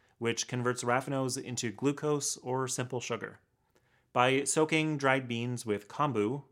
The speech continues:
a type of seaweed which contains alpha D galactosidase,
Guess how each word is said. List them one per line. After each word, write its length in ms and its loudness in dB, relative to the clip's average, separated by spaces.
a 220 -4
type 260 -6
of 60 -4
seaweed 440 -2
which 200 -4
contains 640 -6
alpha 320 -4
D 160 -4
galactosidase, 1040 -4